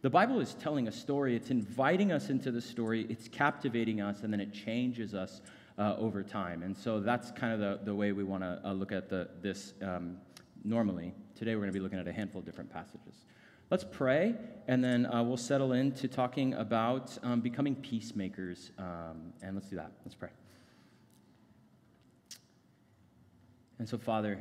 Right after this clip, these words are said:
um, I believe that you are here in this space by your Spirit. Um, I can sense,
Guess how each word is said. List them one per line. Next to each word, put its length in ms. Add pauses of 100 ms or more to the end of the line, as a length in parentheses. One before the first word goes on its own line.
(120)
um, 260
I 100
believe 300
that 80
you 180
are 60
here 340
in 140
this 140
space 420
by 140
your 80
Spirit. 440 (440)
Um, 160
I 80
can 200
sense, 840